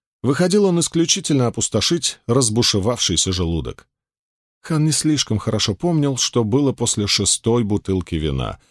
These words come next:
Впрочем, слова Чена И постепенно всплывали в памяти, и позже он обсудил их с Хачиуном и Тамуге. До сих пор его народ подчинялся лишь закону хана, и это означало —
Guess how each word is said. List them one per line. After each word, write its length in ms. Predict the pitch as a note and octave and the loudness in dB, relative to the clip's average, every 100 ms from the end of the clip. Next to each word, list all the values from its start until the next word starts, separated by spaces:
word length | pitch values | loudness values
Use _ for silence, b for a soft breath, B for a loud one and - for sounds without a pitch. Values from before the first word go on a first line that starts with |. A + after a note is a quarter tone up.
| _ _ _ | _ _ _
Впрочем, 560 | G3+ G3 F3+ E3 C3 _ _ _ | 0 2 0 0 -2 _ _ _
слова 480 | - G#2+ A2 C#3+ E3+ | -2 0 2 2 2
Чена 320 | - D#3+ C#3+ | 2 2 2
И 240 | C3+ B2 C#3 | 0 0 0
постепенно 580 | B2+ - G2+ B2 B2 | -2 -4 -2 0 0
всплывали 540 | A2 - G#2 G2+ G2 F2 | -2 -4 -2 0 0 -2
в 80 | - | -2
памяти, 480 | A2+ C3 - B2 - _ _ _ - | -2 -2 -4 -8 -10 _ _ _ -6
и 60 | |
позже 400 | G2 F#3+ G3 D#3 | 0 2 2 2
он 100 | E3 | 2
обсудил 440 | D3+ - A2 C3 C3+ | 0 0 0 2 2
их 80 | - | 0
с 80 | |
Хачиуном 580 | - G#2 - G#2 A2 G2+ | -4 -2 0 2 2 0
и 20 | |
Тамуге. 480 | F#2 F#2+ F#2 D2+ - - _ _ _ _ _ _ _ _ _ _ - | -2 -2 -2 -2 -8 -12 _ _ _ _ _ _ _ _ _ _ -4
До 200 | F2+ C3+ | 0 2
сих 280 | - G2+ - | 2 -2 -2
пор 180 | D3+ | 0
его 220 | C3+ A#2 A#2 | 2 2 2
народ 320 | G#2+ C#3+ - | 2 -2 -4
подчинялся 680 | G#2+ - G#2 A2+ C#3 - | -2 0 2 0 0 0
лишь 240 | C3 C3+ G#2 | 2 2 2
закону 460 | G#2 - A#2 A#2+ | 0 0 0 0
хана, 440 | - - C#3 C#2+ - _ _ _ _ _ | -2 -4 -2 -4 -8 _ _ _ _ _
и 80 | A2+ | 0
это 180 | A#2+ G#2+ | 2 0
означало — 640 | G2 E2+ - D#2+ G#2 | 0 0 0 -2 -2